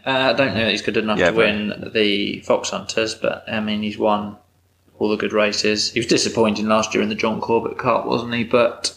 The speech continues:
Speaker 1: um, when I fancied him that day, so I'm even more bitter about it. That's probably why I don't see him winning the Fox Hunters. I haven't forgiven him yet. Um, <laughs> but he's, he's beaten Porlock Bay this year, hasn't he?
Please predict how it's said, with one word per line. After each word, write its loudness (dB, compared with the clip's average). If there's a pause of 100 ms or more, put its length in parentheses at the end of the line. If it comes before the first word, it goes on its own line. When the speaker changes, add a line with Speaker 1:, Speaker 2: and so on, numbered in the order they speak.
(140)
Speaker 1:
um, 2
when 0
I 0
fancied -2
him -2
that -4
day, 2
so 0
I'm -6
even 0
more 2
bitter 2
about 2
it. 2
That's -8
probably 0
why 0
I 0
don't 0
see -2
him 0
winning -2
the -6
Fox -4
Hunters. -2
I -6
haven't -4
forgiven -4
him -2
yet. -4 (420)
Um, 0 (200)
<laughs> -20
but 4
he's, 4 (440)
he's 2
beaten 2
Porlock 0
Bay 2
this -2
year, 0
hasn't 0
he? -2